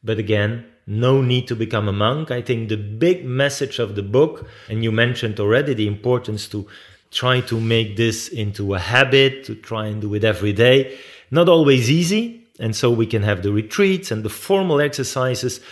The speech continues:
I personally, I'm convinced, and also the studies show that informal meditation, for me, the big challenge, Mo, is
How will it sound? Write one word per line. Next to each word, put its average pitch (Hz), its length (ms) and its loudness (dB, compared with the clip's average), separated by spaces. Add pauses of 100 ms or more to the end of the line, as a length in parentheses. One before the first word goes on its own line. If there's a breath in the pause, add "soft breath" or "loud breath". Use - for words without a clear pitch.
(680 loud breath)
I 143 220 2
personally, 175 1160 2
I'm 127 180 -4
convinced, 131 680 2
and 123 140 0
also 120 260 0
the 107 100 -4
studies 180 420 -2
show 139 320 4
that 127 300 -2
informal 123 680 0
meditation, 98 600 -8
for 143 140 0
me, 165 100 4
the 131 120 2
big 185 300 4
challenge, 156 440 2
Mo, 131 220 6
is 120 180 2